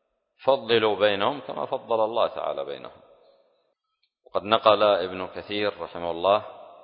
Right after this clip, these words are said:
عدم الخلاف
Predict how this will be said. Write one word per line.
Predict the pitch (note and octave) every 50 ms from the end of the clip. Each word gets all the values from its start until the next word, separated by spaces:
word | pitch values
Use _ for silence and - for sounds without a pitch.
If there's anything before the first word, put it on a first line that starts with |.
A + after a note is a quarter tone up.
| - - - _ _ _ _ _ _ _ _ _ _ _ _ _ _ _ _ _ _ _ _ _ _ _ _ _ _ _ _ _ _ _ _ _ _ _
عدم | F#2+ G#2+ G#2+ G2+ G2+ G2 F#2+
الخلاف | F2+ E2+ - - F2 E2+ F2+ F2+ E2+ -